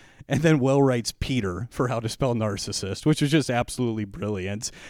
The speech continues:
Uh, and Peter continued to think he was shining the whole episode. It's like he's got his plans, he's got his plans Carl style, because he feels an over-the-top need to stand out,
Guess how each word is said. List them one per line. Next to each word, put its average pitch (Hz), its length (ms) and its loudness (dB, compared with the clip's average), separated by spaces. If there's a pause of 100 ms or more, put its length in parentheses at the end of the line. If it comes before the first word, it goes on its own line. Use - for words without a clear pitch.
(260)
Uh, 113 440 2
and 135 200 0
Peter 190 320 0
continued 127 400 0
to 117 80 2
think 117 220 -4
he 123 100 -2
was 104 140 -4
shining 107 520 -2
the 104 120 0
whole 104 300 -2
episode. 110 520 -2
It's 131 180 0
like 151 160 2
he's 151 140 -2
got 196 180 0
his 247 120 0
plans, 135 520 -2
he's 139 160 -2
got 202 200 -4
his 226 140 0
plans 135 480 -2
Carl 120 460 0
style, 104 640 -2 (440)
because 123 540 -2 (300)
he 135 280 -4
feels 170 580 0
an 127 100 0 (100)
over-the-top 156 840 0
need 110 440 -2 (260)
to 120 100 -4
stand 131 480 -2
out, 117 360 -2